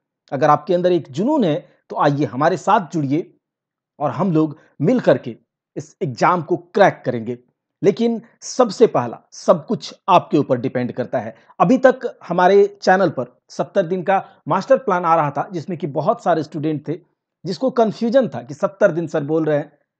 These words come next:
सत्तर दिनों में क्या होगा, या फिर एग्जाम का डेट दे दिया गया है अप्रैल में। तो मैं कह रहा था कि एग्जामिनेशंस जो है, बहुत most probably अप्रैल में नहीं होगा। जैसा कि आज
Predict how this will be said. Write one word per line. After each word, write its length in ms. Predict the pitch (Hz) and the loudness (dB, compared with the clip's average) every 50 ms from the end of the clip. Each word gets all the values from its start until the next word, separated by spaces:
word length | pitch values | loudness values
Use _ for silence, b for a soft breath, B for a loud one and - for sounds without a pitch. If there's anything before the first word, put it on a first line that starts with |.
| _ _ _ _ - | _ _ _ _ -12
सत्तर 240 | - 151 - - 160 | -12 -6 -2 -2 0
दिनों 240 | 131 135 147 147 143 | 0 0 0 0 0
में 100 | 147 139 | -2 -2
क्या 160 | - 139 123 | -2 -2 -4
होगा, 240 | 110 - 120 107 - - _ _ _ _ _ _ - | -4 -6 -10 -18 -18 -20 _ _ _ _ _ _ -2
या 100 | 147 160 | -2 0
फिर 240 | - 185 175 160 B B B - | 2 2 0 0 B B B -8
एग्जाम 280 | 165 139 151 175 180 175 | -2 2 2 2 2 2
का 120 | 175 165 | 0 -2
डेट 200 | 139 170 196 180 | 0 2 0 2
दे 140 | 151 165 175 | 2 0 -2
दिया 200 | 151 156 170 160 | 0 0 0 0
गया 160 | 143 160 156 | 0 0 0
है 80 | 165 - | 0 0
अप्रैल 360 | 160 - - 165 151 127 113 | -2 -2 -2 -2 -2 -2 -4
में। 140 | 117 120 - | -6 -10 -10
तो 140 | - - | -8 -6
मैं 140 | 139 143 135 | -4 -4 -2
कह 160 | - 175 185 | 0 0 0
रहा 160 | 202 190 170 143 | 2 2 0 0
था 260 | - 135 147 180 B B B B - | 0 -2 -4 -4 B B B B -20
कि 100 | 208 202 - | -10 -6 -4
एग्जामिनेशंस 800 | 185 143 131 - 147 175 175 180 185 185 - 254 294 233 156 - | -4 -2 -2 -2 -2 -2 -2 -4 -4 -6 -6 -6 -6 -6 -6 -4
जो 120 | 170 143 | -2 -2
है, 200 | 127 135 - - - 147 | -2 -2 -4 -8 -14 -6
बहुत 380 | 127 120 - 147 185 185 190 - | -4 -2 0 0 0 -2 -2 -4
most 240 | 147 180 277 269 - | -2 -2 -2 -2 -2
probably 560 | - - 185 165 147 151 143 135 139 147 170 170 b b b b b b _ _ _ _ - | -4 -4 -2 0 0 0 -2 -2 -2 -2 -4 -4 b b b b b b _ _ _ _ -4
अप्रैल 340 | - 170 - - 165 165 156 | -4 -4 -2 -2 -2 0 0
में 200 | 151 156 214 208 | 0 -2 -4 -2
नहीं 260 | 196 190 190 185 180 | -2 0 0 0 0
होगा। 260 | 143 113 113 104 123 - - 147 | -2 -4 -6 -8 -8 -8 -4 -4
जैसा 220 | 143 127 - 151 | -4 -2 -2 -4
कि 100 | - 160 | -2 0
आज 300 | 143 143 139 123 147 135 | 0 0 0 0 -4 -6